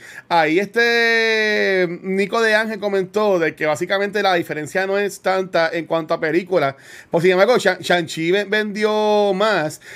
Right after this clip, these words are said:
Y yo voy a decir que Shang-Chi vendió más, con una pregunta de Vanesti, por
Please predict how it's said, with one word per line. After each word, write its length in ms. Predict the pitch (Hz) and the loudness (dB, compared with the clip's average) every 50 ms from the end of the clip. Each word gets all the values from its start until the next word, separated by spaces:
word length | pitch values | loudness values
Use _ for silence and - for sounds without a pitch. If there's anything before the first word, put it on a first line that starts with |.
| - - - | -20 -10 -4
Y 200 | 226 233 233 220 | -2 -2 0 2
yo 160 | 233 240 240 | 2 2 4
voy 100 | 254 277 | 4 2
a 120 | 311 311 | 2 2
decir 280 | 311 311 277 214 277 - | 0 0 -2 -4 -6 -10
que 100 | 320 311 | -10 -6
Shang-Chi 380 | 208 233 233 220 - - 220 240 | -4 -4 -4 -4 -6 -6 -4 -2
vendió 400 | 254 269 262 254 247 262 269 262 | -2 -2 -2 -4 -6 -6 -6 -4
más, 320 | 254 247 214 190 180 - | -4 -2 -2 -2 -2 -2
con 140 | 180 175 156 | -4 -6 -6
una 180 | 160 185 202 | -4 -4 -2
pregunta 340 | 190 214 226 233 226 220 226 | -2 -2 -4 -4 -4 -2 -2
de 100 | 226 226 | -2 -2
Vanesti, 580 | 233 233 233 240 233 226 233 - 226 220 214 214 | -2 -4 -4 -4 -6 -6 -8 -8 -8 -8 -8 -10
por 440 | 185 - - 220 240 247 240 226 | -6 -2 0 2 2 2 2 0